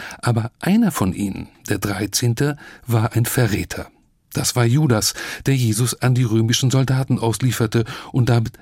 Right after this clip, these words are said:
sein Schicksal besiegelte. Die dreizehnte Person in der Runde wurde zum Verhängnis. Seitdem gilt die dreizehn als schlechtes Omen.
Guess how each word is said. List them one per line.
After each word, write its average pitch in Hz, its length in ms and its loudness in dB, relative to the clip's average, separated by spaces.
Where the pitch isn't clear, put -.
sein 101 200 0
Schicksal 101 500 -2
besiegelte. - 640 -2
Die 101 140 -2
dreizehnte 147 560 0
Person 127 420 0
in 120 120 0
der 110 100 2
Runde 104 380 0
wurde 98 320 0
zum 117 200 -2
Verhängnis. - 800 -6
Seitdem 131 640 0
gilt 117 260 0
die 110 100 0
dreizehn 104 480 -2
als 113 160 -2
schlechtes - 460 -4
Omen. 92 380 -6